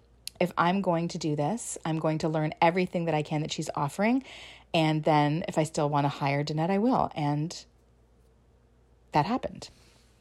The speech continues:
But how many of you are actually doing that? <laughs> Right? Like, I listen to a lot of podcasts. Sometimes I sit down and do the journal prompts. Sometimes I really, like,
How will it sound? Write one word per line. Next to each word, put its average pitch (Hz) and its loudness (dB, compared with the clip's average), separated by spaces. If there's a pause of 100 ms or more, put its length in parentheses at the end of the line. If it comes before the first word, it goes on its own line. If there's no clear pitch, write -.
(680)
But 202 6
how 240 4
many 254 4
of 220 4
you 214 4
are 202 4
actually 180 2
doing 180 0
that? - -2 (100)
<laughs> - - (880)
Right? 233 6 (240)
Like, 214 6 (100)
I 202 8
listen 277 4
to 196 6
a - 8
lot 160 6
of 151 2
podcasts. 160 -4
Sometimes 202 2
I 156 0
sit 151 0
down 143 2
and 151 -4
do 160 -4
the 151 -4
journal 147 -2
prompts. 160 -4
Sometimes 196 -2
I 147 2
really, 151 0
like, 147 -4